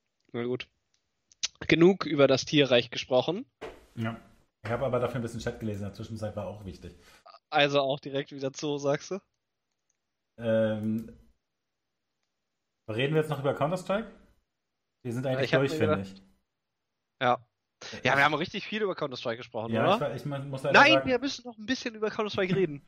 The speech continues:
Speaker 2: <laughs> Ich weiß,
Speaker 1: Scheiße.
Speaker 2: ich weiß
Speaker 1: Das wird
Speaker 2: leider
Speaker 1: so eine lange Folge, ne? Junge, Junge, du kannst dir nicht vorstellen,
Speaker 2: Ja.
Speaker 1: ob wir die überhaupt heute noch schaffen. Naja, ähm, ich habe ja, äh, ein bisschen deutsches Counter-Strike
Speaker 2: Oh, ja, das interessierte mich tatsächlich sehr.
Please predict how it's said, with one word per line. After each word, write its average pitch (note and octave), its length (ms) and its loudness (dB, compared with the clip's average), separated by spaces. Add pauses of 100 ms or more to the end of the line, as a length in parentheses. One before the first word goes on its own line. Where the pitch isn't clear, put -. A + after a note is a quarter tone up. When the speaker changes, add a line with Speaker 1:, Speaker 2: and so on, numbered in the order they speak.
(100)
Speaker 2:
<laughs> - 240 -16 (920)
Ich - 80 -16
weiß, C3+ 140 4
Speaker 1:
Scheiße. D#3 320 4
Speaker 2:
ich - 120 -8
weiß D#3+ 220 6
Speaker 1:
Das E3+ 80 4
wird E3 160 12
Speaker 2:
leider E3 140 2
Speaker 1:
so C4+ 220 8
eine A3+ 240 8
lange A3 360 4
Folge, A3+ 480 2
ne? G3 140 0
Junge, A3+ 640 0
Junge, F#3+ 380 -2
du F#3 60 -8
kannst A3+ 300 -2
dir G3+ 60 -2
nicht F#3+ 160 -10
vorstellen, D3 580 -2
Speaker 2:
Ja. A2+ 220 -6
Speaker 1:
ob E3+ 140 0
wir F#3 60 4
die F#3+ 60 -2
überhaupt F#3 320 -4
heute G3+ 140 4
noch F3 80 -6
schaffen. D#3+ 240 0 (240)
Naja, G3 220 8 (200)
ähm, A3+ 400 4 (600)
ich G3+ 140 -2
habe B3 120 0
ja, A#3 240 6
äh, G#3+ 320 0
ein F3 80 -14
bisschen G3+ 260 -4
deutsches A#3 400 2
Counter-Strike C3+ 720 0
Speaker 2:
Oh, G#3+ 300 2
ja, D#3 300 6
das C3+ 140 0
interessierte D#3 420 -4
mich A#2+ 140 -6
tatsächlich G#2+ 340 -8
sehr. F#2+ 280 -8